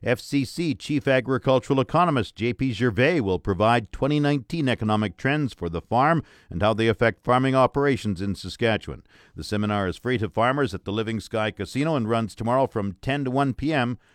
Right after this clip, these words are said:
from ten A M to one P M, with lunch included. Farmers are asked to pre-register. F C C is also hosting a free seminar for farmers in Assiniboia on Thursday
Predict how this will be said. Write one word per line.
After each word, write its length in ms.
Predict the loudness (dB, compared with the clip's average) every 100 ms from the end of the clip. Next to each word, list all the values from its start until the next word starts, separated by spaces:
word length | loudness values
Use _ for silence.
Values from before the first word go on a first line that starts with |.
| _
from 160 | -8
ten 220 | -4 -2 0
A 100 | 0
M 100 | -2
to 120 | -4
one 220 | -2 -2
P 160 | -2 -2
M, 120 | -2 -8 -10
with 180 | -4
lunch 240 | -2 -2 -4
included. 520 | -6 -2 0 0 -2 -12 _ _
Farmers 400 | 0 2 2 2
are 120 | 4
asked 340 | 4 4 0 -6
to 240 | -2 -2 -4
pre-register. 840 | -4 -2 2 0 0 -6 -8 -10 -14 _ _
F 200 | -8 -8
C 160 | -6 -8
C 240 | -6 -4
is 120 | -2 0
also 360 | 0 0 0
hosting 400 | 0 0 -4 -4
a 60 | -2
free 200 | -2 -4
seminar 480 | -2 -2 2 2 2
for 180 | 0
farmers 520 | 0 0 0 0 -2 -4
in 100 | -6
Assiniboia 640 | -4 -2 0 2 2 2
on 240 | -2 -4
Thursday 640 | -4 -2 0 0 0 0